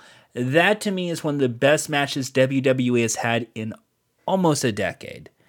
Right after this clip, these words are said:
And yes, I know, "Oh, what about The Undertaker? Oh, what about Macho Man? What about so-and-so?" Yes, they're all really good characters, but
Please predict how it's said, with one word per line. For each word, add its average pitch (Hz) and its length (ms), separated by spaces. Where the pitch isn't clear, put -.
And 214 240
yes, 262 320
I 233 120
know, 262 340
"Oh, 330 60
what 330 160
about 330 180
The 349 120
Undertaker? 226 680
Oh, 240 80
what 359 160
about 349 220
Macho 349 340
Man? 170 260
What 254 180
about 320 320
so-and-so?" 269 540
Yes, 185 420
they're 185 140
all 233 160
really 208 380
good 185 360
characters, 165 680
but 151 260